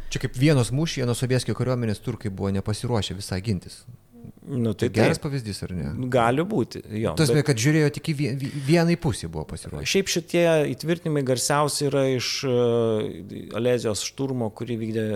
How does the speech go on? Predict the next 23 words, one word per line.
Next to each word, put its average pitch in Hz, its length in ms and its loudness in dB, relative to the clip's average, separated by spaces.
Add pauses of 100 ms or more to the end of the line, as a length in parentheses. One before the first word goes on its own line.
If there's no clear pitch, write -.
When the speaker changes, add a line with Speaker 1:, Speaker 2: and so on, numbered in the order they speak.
(120)
Speaker 2:
Gajus 107 300 -2
Julius 104 240 -12
Cezaris. - 460 -10 (260)
Bet, 127 180 -10 (120)
bet 120 260 -2
jis 151 140 -2 (180)
turbūt 143 400 -4
irgi 120 160 0
nenaujus 104 480 0
tuos 98 160 -4
dalykus 107 400 -6
padarė, 143 340 0
čia 131 160 -4
buvo 127 220 0
romėnam 123 340 0
žinomi 110 320 -2
dalykai. 104 380 -2 (480)
Tai 123 160 2
va, 117 80 2
pirmiausia, 143 500 0
juos 139 220 0
reikia 139 240 2
apsupti. - 420 -6